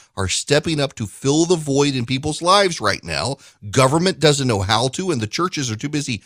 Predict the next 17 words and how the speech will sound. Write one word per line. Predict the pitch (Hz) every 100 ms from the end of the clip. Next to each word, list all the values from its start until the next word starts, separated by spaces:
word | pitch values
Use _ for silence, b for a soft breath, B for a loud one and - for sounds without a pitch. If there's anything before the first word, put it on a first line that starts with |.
| b
fighting | - - 165 175 175
each | 170 160
other | 175 156
these | 117 107 101
days | 101 92 120 - - b b
to | 135
stand | 123 147 151
up, | 170 123
and |
there | 113 117
are |
no | 127 160
other | 147 143
charitable | - 147 151 143
institutions | 139 - - 143 - 139
out | 156 143
there | 120 120